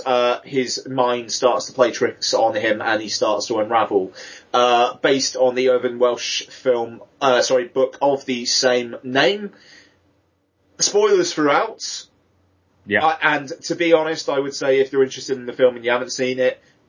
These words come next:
Speaker 1: uh, I, I would skip the review because there, there are actually spoiler-worthy things to talk about here. Uh,
Speaker 2: Pretty huge ones, yeah, I'd
Speaker 1: yeah,
Speaker 2: say.
Speaker 1: yeah, yeah, surprisingly so. Uh, Mark,
Speaker 2: Hmm.
Speaker 1: what did you, uh, what did you think of Filth?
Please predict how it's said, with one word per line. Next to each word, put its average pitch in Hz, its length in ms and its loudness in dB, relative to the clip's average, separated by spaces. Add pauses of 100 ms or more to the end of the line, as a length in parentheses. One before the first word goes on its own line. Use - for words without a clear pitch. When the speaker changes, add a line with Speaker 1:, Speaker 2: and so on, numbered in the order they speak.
(840)
Speaker 1:
uh, 139 200 2
I, 131 260 2 (120)
I 127 40 4
would 127 200 -2
skip - 320 -2
the 131 80 2
review 165 420 2
because 151 280 -4
there, 131 220 4 (100)
there 127 180 2
are 120 460 2 (220)
actually 127 480 -4
spoiler-worthy 117 1300 0
things 110 340 -4
to - 80 -20
talk 120 220 -2
about 123 260 2
here. 143 240 2 (420)
Uh, 147 200 4
Speaker 2:
Pretty 123 180 0
huge 98 380 -4
ones, 90 280 -4
yeah, 92 200 2
I'd 160 80 0
Speaker 1:
yeah, 170 220 4
Speaker 2:
say. 113 160 0
Speaker 1:
yeah, 139 320 2
yeah, 143 220 2
surprisingly 131 580 -2
so. 117 160 -2 (160)
Uh, 175 240 2
Mark, 190 280 2
Speaker 2:
Hmm. 135 80 2
Speaker 1:
what 202 100 2
did 208 160 -12
you, 202 260 0
uh, 180 120 2
what 190 160 -2
did - 100 -20
you 175 60 -14
think 170 180 -6
of 151 80 -16
Filth? 107 280 0